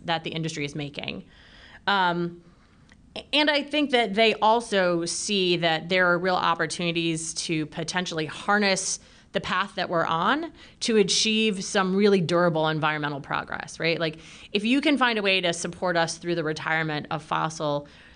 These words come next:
that actually has really tremendous environment, environmental benefits, like particularly some coal units that are slated for retirement this decade.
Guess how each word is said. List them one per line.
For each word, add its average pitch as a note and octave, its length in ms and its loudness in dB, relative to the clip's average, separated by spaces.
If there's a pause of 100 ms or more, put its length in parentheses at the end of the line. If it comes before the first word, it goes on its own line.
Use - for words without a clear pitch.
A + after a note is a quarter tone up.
(260)
that F#3+ 280 -2
actually F#3 280 -4
has E3 240 -2
really F3 320 2
tremendous D#3+ 420 -2
environment, D3 580 -4 (320)
environmental E3+ 420 0
benefits, D3 420 -4
like D3+ 120 -4
particularly E3 340 -4
some D#3 300 -6
coal F3 240 -2
units D#3 180 -2
that D3+ 100 -6
are D3 60 -4
slated C#3+ 320 -6
for D3+ 60 -8
retirement D3 460 -4
this D3+ 120 -8
decade. C#3+ 440 -8